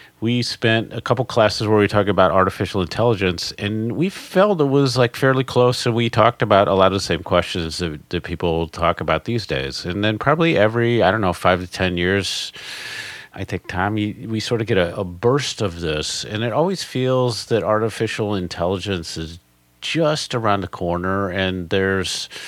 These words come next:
but we never quite get there. And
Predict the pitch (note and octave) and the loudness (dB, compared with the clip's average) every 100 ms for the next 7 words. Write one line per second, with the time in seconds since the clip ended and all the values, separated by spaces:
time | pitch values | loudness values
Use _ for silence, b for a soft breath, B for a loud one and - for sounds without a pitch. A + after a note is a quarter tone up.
0 | B B B A#2+ A2+ A#2 A2+ A#2 A#2+ B2 | B B B -4 -4 -4 -2 -2 0 0
1 | A#2+ - - G2 F2+ - G#2 G2 - E2 | -2 -6 0 0 0 -4 -2 -2 -2 -2
2 | C#2 D2+ D2+ - - F#2 F2+ F2 | -2 -4 -8 -12 -6 -4 -2 -4